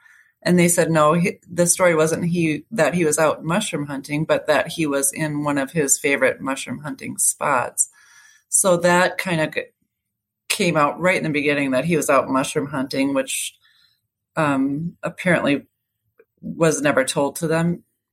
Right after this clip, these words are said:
Oh, and, um, um, we were told on this trip when we met with them that Shane, it was told by two of the people that were at his property that Shane saw the contractor's truck drive by,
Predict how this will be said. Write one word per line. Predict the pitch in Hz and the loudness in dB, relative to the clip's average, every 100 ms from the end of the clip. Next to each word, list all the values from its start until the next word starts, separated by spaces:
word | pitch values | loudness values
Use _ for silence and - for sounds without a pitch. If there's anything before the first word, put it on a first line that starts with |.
| _ _ | _ _
Oh, | - 196 156 | 4 4 4
and, | - 180 175 | 2 0 0
um, | 180 160 151 135 - _ _ _ _ _ - | 0 0 0 -6 -12 _ _ _ _ _ -4
um, | 175 160 143 139 151 165 170 _ _ _ _ _ _ _ | 0 0 -2 -6 -8 -10 -14 _ _ _ _ _ _ _
we | 180 202 202 | -6 -2 0
were | 185 180 | 2 0
told | - 170 165 | 2 2 4
on | 147 165 | 2 2
this | 160 170 - - | 2 2 0 0
trip | - 190 160 151 - - 170 | -6 -2 0 0 -4 -20 -8
when | 175 165 | -4 -2
we | 156 | -2
met | 156 151 135 | -2 -2 -2
with | 156 175 | -4 -2
them | 156 151 156 | -2 -2 -2
that | 151 143 - | 0 0 0
Shane, | - - 175 165 160 156 160 170 - _ _ _ - | -2 -2 0 -2 -2 -2 -4 -6 -8 _ _ _ -8
it | 190 | -4
was | 190 185 | 0 0
told | - 220 208 | 0 2 2
by | 175 | 2
two | 156 - 226 | 0 0 0
of | 202 | 0
the | |
people | 170 165 156 156 | -2 -4 -2 -2
that | 147 131 | 0 0
were | 143 | 0
at | 139 139 | 0 0
his | 160 160 139 - - | -2 -2 0 -2 -2
property | - 175 170 170 165 151 147 | -8 -2 -2 0 -2 0 0
that | 165 147 - | 2 2 0
Shane | - - 180 180 175 | -2 -2 0 0 0
saw | - 170 165 165 | -2 0 2 0
the | 151 | -2
contractor's | - - 170 170 165 147 147 139 - | -4 -2 0 0 0 -2 -2 -2 -2
truck | - - 196 196 | -4 -4 -4 -4
drive | - 135 131 104 | -2 0 0 0
by, | 131 131 135 151 | 0 2 0 -4